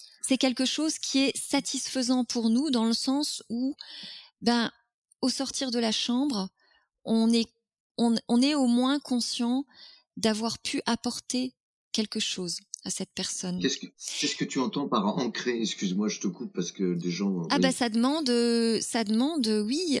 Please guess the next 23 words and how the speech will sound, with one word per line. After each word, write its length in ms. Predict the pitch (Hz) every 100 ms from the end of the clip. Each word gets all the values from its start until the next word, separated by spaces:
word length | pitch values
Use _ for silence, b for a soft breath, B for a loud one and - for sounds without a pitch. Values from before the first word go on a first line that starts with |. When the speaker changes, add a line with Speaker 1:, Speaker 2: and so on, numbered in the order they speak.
| -
Speaker 1:
euh, 880 | 208 202 202 196 196 196 196 180 139 - -
un 180 | 220
ancrage, 680 | 214 208 - - 311 330 240
une 100 | 214
stabilisation, 1160 | - - 269 233 226 220 214 214 - 269 320 320 B B B B -
euh, 1120 | 208 214 208 208 202 202 196 196 196 190 190 190 196
pour 220 | - 214
nous, 240 | 226 294 349
un 160 | 202
enracinement 840 | 233 254 262 - - 226 220 285 392 B B B B _
pour, 300 | - 226 196
euh, 680 | 202 190 190 185 185 185 190 - _ _ _ _ -
quand 180 | 233 233
on, 180 | 220 -
quand 160 | - 240
on 100 | 240
est 100 | 220
face 340 | - 277 285
à 60 | 220
ce 160 | - 208
genre 180 | 214
de 120 | 202 202
situation 680 | - 202 202 196 - -